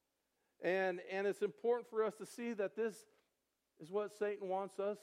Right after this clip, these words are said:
to have, a sinful pride. And yes, I think that our last president had this sinful pride. I have no idea how that met, how that got mixed up, and yet he still had good policies. Okay?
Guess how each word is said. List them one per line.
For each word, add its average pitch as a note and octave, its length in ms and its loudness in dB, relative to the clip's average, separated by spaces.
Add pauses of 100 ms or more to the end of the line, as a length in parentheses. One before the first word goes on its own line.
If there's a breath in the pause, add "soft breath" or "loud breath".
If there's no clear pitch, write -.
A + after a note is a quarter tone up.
to E3 60 -4
have, D3 80 -8
a F#2+ 480 -12
sinful F3+ 380 -6 (100)
pride. E3 380 0
And A#2 100 -8
yes, D3 220 -4 (100)
I D#3+ 180 -4 (100)
think F3+ 300 -6
that D3+ 140 -2
our D3 160 -2
last D#3 360 -4
president D3+ 480 -4
had D3 240 -6
this D3 180 -4
sinful D#3 300 -6
pride. D#3+ 240 -2 (240 loud breath)
I D#3 80 2
have F3 240 2
no F3 280 2
idea E3 600 2
how D#3+ 160 2
that D#3 280 0
met, D3+ 260 -4 (280)
how D#3+ 140 0
that D#3 240 0
got C#3 200 -2
mixed D3 360 -6
up, C3 320 2 (520 soft breath)
and C#3 160 -4
yet C#3 280 -2
he C3+ 100 -8
still C#3 280 -4
had C3+ 260 -4
good B2 200 -6
policies. A#2+ 600 -4 (1300)
Okay? G#2 180 -10